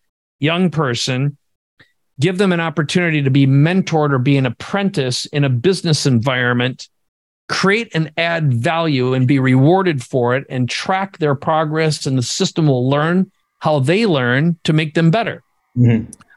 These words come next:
Speaker 1: I think that's the future of education. Just in time, um, value creation and delivery that is real world focused.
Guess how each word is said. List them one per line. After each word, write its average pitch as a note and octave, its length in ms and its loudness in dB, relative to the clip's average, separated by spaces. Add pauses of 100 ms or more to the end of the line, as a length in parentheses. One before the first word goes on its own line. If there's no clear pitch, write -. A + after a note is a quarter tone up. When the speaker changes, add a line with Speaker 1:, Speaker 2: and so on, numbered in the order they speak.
(100)
Speaker 1:
I G3 80 -4
think A3+ 180 0
that's F#3+ 220 -2
the E3 80 -2
future F3 340 0
of D3 140 0
education. D3 640 -2 (460)
Just G3 360 -2
in A3+ 180 2
time, D3+ 760 -2 (440)
um, C3+ 580 0
value E3+ 580 0
creation E3 520 -2
and C#3+ 160 4
delivery F3 720 0 (480)
that D#3 320 -2
is C#3 240 2
real D3+ 460 2
world C#3 340 2
focused. - 580 -6